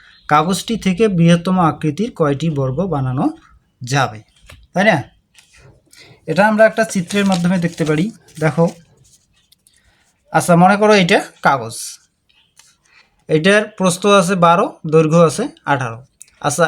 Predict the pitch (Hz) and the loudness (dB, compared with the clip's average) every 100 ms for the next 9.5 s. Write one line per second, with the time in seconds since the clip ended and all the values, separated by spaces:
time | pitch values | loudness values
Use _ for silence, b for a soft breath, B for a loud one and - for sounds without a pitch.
0 | 147 185 196 214 185 190 202 202 202 185 | 0 -2 2 2 4 4 2 2 2 4
1 | 180 170 165 165 143 160 - 165 - 180 | 4 2 2 2 0 -2 -4 -6 -4 -2
2 | 165 165 160 160 175 170 165 151 147 147 | 2 4 4 2 0 -2 -2 -2 0 0
3 | 151 156 160 156 139 208 294 b b - | 0 0 0 -2 -2 -6 -6 b b -6
4 | 147 143 156 151 151 143 - 180 139 131 | -4 0 0 0 0 -2 -2 0 -2 -6
5 | _ b b b b b b _ _ _ | _ b b b b b b _ _ _
6 | _ _ _ - 151 175 190 175 - _ | _ _ _ -2 2 4 4 4 0 _
7 | - 165 190 196 196 190 185 196 180 175 | -6 0 2 2 0 4 4 4 2 2
8 | 170 160 - 180 240 - _ _ - _ | 4 2 2 0 -2 -12 _ _ -20 _
9 | _ 147 151 156 | _ 0 2 4